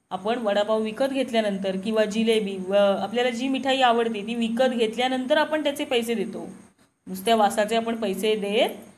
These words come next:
नाही. आता हा मुल-, हा वि-, मिठाईवाला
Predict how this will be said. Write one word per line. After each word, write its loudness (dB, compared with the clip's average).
नाही. 0
आता -2
हा 2
मुल-, 0
हा 2
वि-, 0
मिठाईवाला 2